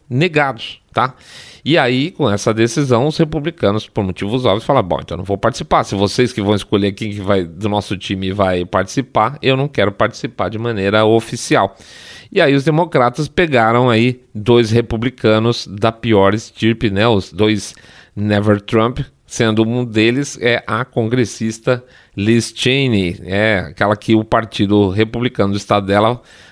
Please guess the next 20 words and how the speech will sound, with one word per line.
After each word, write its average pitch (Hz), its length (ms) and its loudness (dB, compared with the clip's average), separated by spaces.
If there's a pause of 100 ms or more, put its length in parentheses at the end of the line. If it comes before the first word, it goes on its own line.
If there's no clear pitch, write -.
falou 107 240 2
que 113 100 -2
ela 107 100 2
não, 101 640 -2
não, 104 360 -2
não 107 200 0
representa 101 720 0
os 101 160 -2
ideais 92 340 0
republicanos, 95 720 -4
tá? 92 240 -2
Então 95 220 -6
o 98 60 -10
próprio - 280 -4
partido 101 380 -4
do 113 100 -12
estado 92 320 -2
dela 98 320 0
diz 90 280 -10
isso. - 320 -16